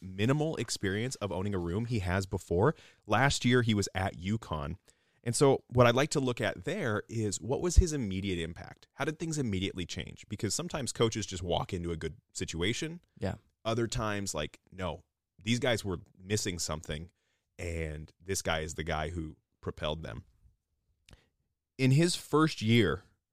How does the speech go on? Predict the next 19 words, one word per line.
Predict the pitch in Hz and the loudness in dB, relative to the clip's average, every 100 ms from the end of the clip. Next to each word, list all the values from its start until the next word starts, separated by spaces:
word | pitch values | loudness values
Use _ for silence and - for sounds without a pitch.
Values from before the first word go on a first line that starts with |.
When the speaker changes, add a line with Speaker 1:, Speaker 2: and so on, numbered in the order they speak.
| _ _ _ _ 110 | _ _ _ _ -2
Speaker 1:
uconn | 139 - 151 131 101 | -2 -2 -4 -4 -2
ran | 98 95 92 - | -2 -2 -4 -4
eleven | 98 95 104 104 | 0 0 0 -2
hundred | 98 98 90 85 - _ _ _ _ | -4 0 0 0 -4 _ _ _ _
more | 87 95 107 110 104 | -6 6 10 10 10
yards | 80 - 80 - - _ _ | 6 -2 -6 -6 -8 _ _
than | 107 95 | 2 6
they | 92 | 6
did | 95 85 | 6 4
the | |
year | 92 90 | 4 4
before. | 82 - - 58 - _ _ _ _ _ _ - | 0 -2 -2 -4 -6 _ _ _ _ _ _ 2
They | 131 143 | 4 6
ran | 139 131 120 107 _ - | 4 4 0 -4 _ -12
ninety | 113 127 147 131 120 - _ - | 0 2 4 4 2 0 _ -16
more | 107 120 139 143 | -4 2 6 8
yards | 117 90 85 82 | 10 8 6 4
per | - 95 | 4 4
game. | 85 87 82 90 | 4 -2 -2 -4